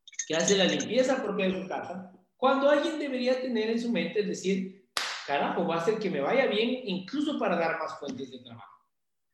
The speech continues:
Debería yo trabajar más fuerte para que en lugar de, para que alguien haga lo que no soy bueno. En mi caso,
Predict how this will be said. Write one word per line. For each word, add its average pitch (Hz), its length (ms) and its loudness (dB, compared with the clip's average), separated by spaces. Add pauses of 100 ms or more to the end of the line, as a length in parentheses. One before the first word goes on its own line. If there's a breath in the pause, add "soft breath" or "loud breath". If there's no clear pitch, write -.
(460)
Debería 143 400 4
yo 233 200 6
trabajar 196 440 2
más 254 160 0
fuerte 220 340 -2
para 175 300 -2
que 160 100 -6
en 151 140 -6
lugar 277 260 0
de, 285 60 -6 (400)
para 170 220 2
que 202 120 2
alguien 285 300 0
haga 254 240 0
lo 226 160 -2
que 160 100 -6
no 196 160 -2
soy 220 180 0
bueno. 170 400 -2 (220)
En 156 140 -2
mi 202 100 -2
caso, 320 440 0